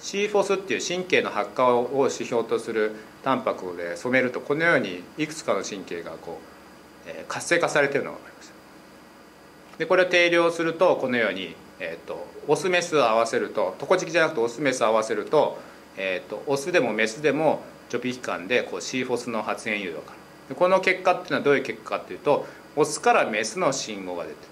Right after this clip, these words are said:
メスからオスに信号が出て、お互いのジョビヒカンが活性化されてるっていう結果になりました。で、この結果から、えーと、性の、異性の信号を、えー、圧制できるということがこれで分かったわけです。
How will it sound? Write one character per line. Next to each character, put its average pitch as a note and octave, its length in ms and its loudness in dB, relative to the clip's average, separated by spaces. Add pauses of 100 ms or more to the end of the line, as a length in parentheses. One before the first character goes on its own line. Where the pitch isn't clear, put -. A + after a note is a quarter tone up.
(300)
メ C#3 120 2
ス C#3 140 -6
か A#3 100 2
ら C#3+ 140 4
オ A#2+ 100 4
ス C#3+ 160 -4
に D#3 140 -2
信 G#2 300 -8
号 F#2 80 -6
が F2+ 100 -4
出 F2 80 -6
て、 F2+ 100 -8
お G#2 100 -2
互 D#3+ 320 2
い - 20 -2
の D#3 100 0
ジ C3+ 100 0
ョ C3 60 4
ビ C#3+ 120 0
ヒ C#3+ 60 -8
カ A#2 140 0
ン A#2+ 40 -2
が C#3 100 -4
活 - 260 -4
性 A#2+ 140 -4
化 A#2 140 -2
さ A2 120 -4
れ G2 100 -4
て G2 100 -8
る F#2+ 80 -6
っ F2+ 40 -16
て - 200 -18
い D#2+ 60 -14
う D#2 40 -16
結 - 220 -18
果 - 80 -16
に - 60 -16
な - 240 -20
り E2+ 140 -18
ま - 60 -20
し - 80 -20
た。 - 60 -20 (680)
で、 F3+ 80 2
こ G3 120 2
の A3+ 100 6
結 A3+ 200 2
果 A3 100 -4
か A3 120 4
ら、 F3 280 4 (200)
え C3 140 2
ー B2 80 -4
と、 A#2+ 240 2 (220)
性 F#3 380 4
の、 F#2 180 -2 (420)
異 A3 80 -2
性 E3 260 4
の G#2 120 0
信 G2+ 280 -4
号 F#2+ 60 -2
を、 B2+ 400 4 (300)
え F#2 580 -2
ー、 - 80 2
圧 C3 160 -2
制 G2+ 160 0
で F2+ 100 -6
き F#2 100 -10
る F2 100 -8
と - 100 -16
い E2+ 40 -10
う - 20 -16
こ - 80 -6
と C#3 100 6
が D#3+ 120 8
こ A#2+ 120 -2
れ G2 80 -4
で F#2+ 220 -4
分 F#2+ 100 -6
か F#2 100 0
っ - 20 -2
た - 120 -18
わ - 60 -16
け - 120 -10
で - 80 -16
す。 - 120 -20